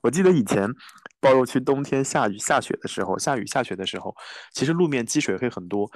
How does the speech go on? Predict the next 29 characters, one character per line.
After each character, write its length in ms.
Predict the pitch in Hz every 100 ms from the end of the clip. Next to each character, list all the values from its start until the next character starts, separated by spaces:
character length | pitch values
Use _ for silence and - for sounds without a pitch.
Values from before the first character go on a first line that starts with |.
| - -
然 140 | 117 151
后 80 |
你 100 | 143 160
总 240 | 123 156
感 200 | 120 95
觉 120 | 104
你 120 | 110
鞋 260 | 92 - 98
子 120 | 123
里 80 | 101 -
是 100 | 104
潮 400 | - - 85 90
的， 160 | 98 - - - -
就 100 | -
总， 300 | 143 110 98 - -
总 180 | 127 95
不 120 | 160
干， 280 | 143 110 107 107
因 80 | 147
为 40 |
男 180 | 139 110
生 160 | 143
很 120 | 135 123
喜 100 | 95
欢 80 |
穿 180 | 98 120
球 220 | - 92
鞋 160 | 110 90
嘛， 140 | -